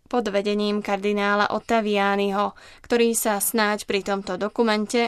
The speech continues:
inšpiroval svojim biskupským heslom Semper idem, teda stále to isté. Kardinál sa veľmi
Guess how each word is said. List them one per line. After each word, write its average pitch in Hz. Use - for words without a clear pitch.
inšpiroval 226
svojim 220
biskupským 196
heslom 214
Semper 202
idem, 208
teda 226
stále 190
to 202
isté. 202
Kardinál 240
sa 240
veľmi 220